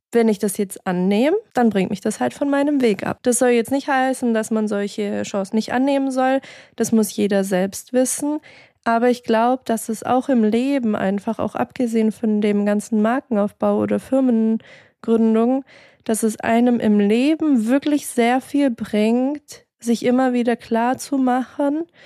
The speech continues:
worum geht's mir eigentlich und wo will ich hin? Da gibt's auch ein richtig gutes Beispiel oder ein Buch,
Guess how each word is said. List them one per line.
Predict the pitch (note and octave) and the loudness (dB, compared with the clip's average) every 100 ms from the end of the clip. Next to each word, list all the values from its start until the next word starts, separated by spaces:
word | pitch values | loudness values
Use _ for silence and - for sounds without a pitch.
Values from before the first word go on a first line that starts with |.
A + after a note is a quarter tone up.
| - _ | -20 _
worum | A#3+ B3 A#3+ A3+ | 0 2 4 2
geht's | G#3+ G#3+ - | 0 -2 -2
mir | A#3+ B3 - | 0 0 0
eigentlich | A#3 B3 C4 C4 C#4 D4 - | 0 0 -2 0 0 -2 0
und | A#3+ A3+ G#3+ | 2 2 2
wo | A#3 | 2
will | A#3 B3 | 2 0
ich | B3+ | 0
hin? | - - F#3 F3+ F3+ _ | -6 -4 -4 -4 -10 _
Da | F#3 | -2
gibt's | F#3+ F#3+ | -2 -4
auch | - G3+ G#3 | 0 0 0
ein | |
richtig | G3+ G3+ - - | -2 -2 -6 -6
gutes | A#3 G#3+ A3 G#3 - - - - _ - | -4 0 0 -2 -6 -20 -20 -20 _ -2
Beispiel | A3 A#3 - - C4 C4 | 0 0 -2 -2 2 2
oder | G#3 G#3 | 4 4
ein | G3+ | 4
Buch, | G#3 C4+ E4+ - | 4 4 2 0